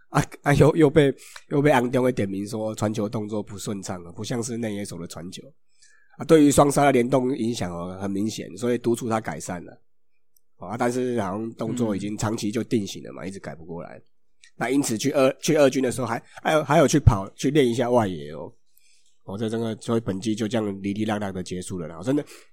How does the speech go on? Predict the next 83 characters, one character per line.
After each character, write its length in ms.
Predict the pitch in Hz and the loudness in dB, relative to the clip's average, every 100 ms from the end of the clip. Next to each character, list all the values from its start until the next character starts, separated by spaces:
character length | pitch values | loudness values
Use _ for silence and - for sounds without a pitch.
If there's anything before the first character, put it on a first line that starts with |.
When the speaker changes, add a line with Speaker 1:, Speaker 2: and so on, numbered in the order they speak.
| - - | -2 4
Speaker 1:
定 120 | 190 | 10
位 140 | 190 | 10
不 120 | 170 | 10
明， 200 | 175 117 | 6 4
其 120 | 110 135 | 2 0
实 80 | |
对 200 | 131 139 | 2 2
球 180 | 127 117 | 2 2
员 80 | 113 | 0
来 120 | 104 | -2
讲 140 | 101 95 | -4 -6
也 100 | 85 | -6
是 140 | 113 | -6
一 80 | 104 | -6
个 180 | 101 90 - _ - _ - | -6 -8 -12 _ -20 _ -4
很 120 | 101 | -2
难 180 | 92 101 | -2 -4
适 260 | - 107 | -4 -4
应 100 | 101 | -4
的 220 | 87 85 | -6 -10
东 220 | 87 90 87 | -8 -8 -10
西 220 | - 82 | -12 -14
啦， 100 | - | -16
对 100 | - - | -18 -18
不 40 | |
对？ 80 | - - _ _ _ _ _ | -18 -20 _ _ _ _ _
哦， 160 | - 87 | -18 -14
我 40 | |
们 160 | 95 98 | -14 -10
讲 180 | 98 95 | -6 0
归 160 | 117 127 | 2 4
讲 140 | 113 | 2
好 60 | 98 | 0
像 140 | 113 | 0
很 120 | 101 | -2
简 200 | 98 82 | -4 -8
单， 160 | 87 90 | -8 -6
Speaker 2:
对。 80 | 107 | -4
Speaker 1:
可 40 | |
是 60 | 117 | -2
实 60 | |
际 80 | 117 | -2
上 160 | 123 110 | -2 -2
你 80 | 95 | -4
上 160 | 110 | -4
去 100 | 120 | -4
那 120 | 110 | -6
地 100 | 107 | -6
方 140 | 104 104 | -8 -8
打 180 | 92 107 | -12 -12
你 80 | |
就 100 | 90 | -12
知 120 | 85 82 | -12 -12
道 180 | 87 | -14
了。 200 | 69 - - _ - _ - | -14 -18 -20 _ -20 _ -6
哦， 80 | 104 | -2
每 160 | 110 | 4
天 160 | 156 151 | 6 6
做 180 | 160 131 | 6 6
一 60 | |
样 120 | 139 | 6
的 60 | 123 | 2
事， 160 | 135 127 | 0 0
忽 60 | |
然 100 | 135 | 0
间 100 | 127 | 0
叫 120 | 127 | 0
你 80 | 95 | -2
做 120 | 117 | -4
别 160 | 101 98 | -6 -4
件 160 | 101 92 | -6 -8
事 120 | 95 | -10
情， 140 | 80 | -12
其 100 | 82 | -12
实 200 | 92 90 - _ _ - - | -10 -10 -12 _ _ -20 -14
不 80 | 92 | -8
是 100 | 98 | -6
那 100 | 98 | -4
么 80 | 87 | -6
容 180 | 82 85 | -8 -12
易。 180 | 80 - - - - - _ - - - - - | -16 -18 -20 -20 -20 -20 _ -20 -20 -20 -20 -20
哦， 120 | - 80 | -14 -6
那 140 | 113 | -4